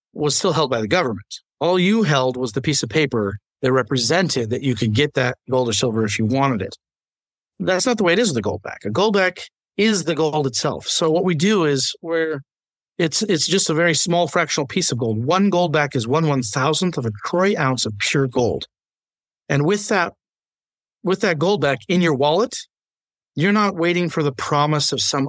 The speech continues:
other institution to, to be honest with you. You actually have the gold itself in your pocket.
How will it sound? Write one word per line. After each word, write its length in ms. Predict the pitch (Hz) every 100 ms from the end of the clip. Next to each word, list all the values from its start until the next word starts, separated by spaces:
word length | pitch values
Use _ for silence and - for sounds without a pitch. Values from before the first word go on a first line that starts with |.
| -
other 480 | 139 135 135 127 123 _ -
institution 1000 | 156 131 135 - 160 135 - 147 139 135 131 _ _ _
to, 600 | - 143 135 131 131 131 -
to 80 | -
be 140 | 139
honest 340 | 135 139 123 -
with 160 | 104
you. 220 | 95 85 110 _ _ _ -
You 200 | 147 175
actually 420 | 160 147 - 151
have 220 | 127 139
the 80 | 123
gold 280 | 143 127 104 -
itself 480 | 165 - 135 107 - -
in 180 | 156
your 120 | 143 123
pocket. 400 | 131 107 -